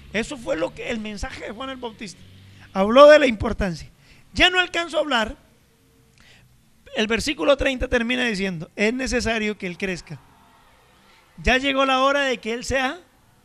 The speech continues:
manifestado, pero que yo mengue". Ustedes pueden ver, aquí hay un versículo clave que dice,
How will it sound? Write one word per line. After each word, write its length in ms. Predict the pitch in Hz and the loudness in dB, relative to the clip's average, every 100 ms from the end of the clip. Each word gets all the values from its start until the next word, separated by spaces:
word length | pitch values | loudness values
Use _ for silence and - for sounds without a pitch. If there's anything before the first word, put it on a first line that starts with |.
| _ _ _ _ - | _ _ _ _ -12
manifestado, 840 | 202 202 180 180 233 196 170 170 - _ _ _ _ _ _ _ _ _ - | -8 -6 -6 -6 -2 0 0 -2 -10 _ _ _ _ _ _ _ _ _ -2
pero 220 | 190 185 | -2 -2
que 140 | 190 | -6
yo 300 | 175 202 226 - _ _ | -6 -8 -8 -16 _ _
mengue". 300 | 190 180 156 135 - _ _ _ _ _ _ _ _ - | -12 -12 -12 -18 -20 _ _ _ _ _ _ _ _ -16
Ustedes 380 | 175 247 285 269 | -10 -2 -2 0
pueden 240 | 277 262 | -2 -2
ver, 240 | 220 202 - | -4 -8 -8
aquí 300 | 214 202 269 | -6 -4 -4
hay 120 | 311 | -6
un 120 | 311 | -4
versículo 500 | 285 240 277 277 262 | -4 -4 -6 -4 -6
clave 320 | - 277 269 247 | -4 -2 -2 -2
que 120 | 240 | -4
dice, 280 | 214 185 | -6 -8